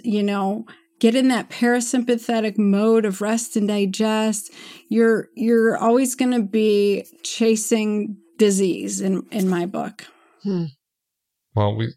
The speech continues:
Speaker 3: most certainly appreciate your time and your energy. So thank you.
Speaker 2: Yeah.
Speaker 1: Yeah, thank you so much.
Speaker 2: So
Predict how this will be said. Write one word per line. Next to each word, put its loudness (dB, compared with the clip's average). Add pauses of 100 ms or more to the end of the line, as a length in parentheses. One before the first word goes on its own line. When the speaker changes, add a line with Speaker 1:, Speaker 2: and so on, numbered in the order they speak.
(180)
Speaker 3:
most 0
certainly -2
appreciate -6
your -4
time -2
and 0
your -2
energy. -6
So -10
thank -2
you. -6 (220)
Speaker 2:
Yeah. -8 (100)
Speaker 1:
Yeah, 0
thank 0
you 0
so -4
much. -2 (680)
Speaker 2:
So 2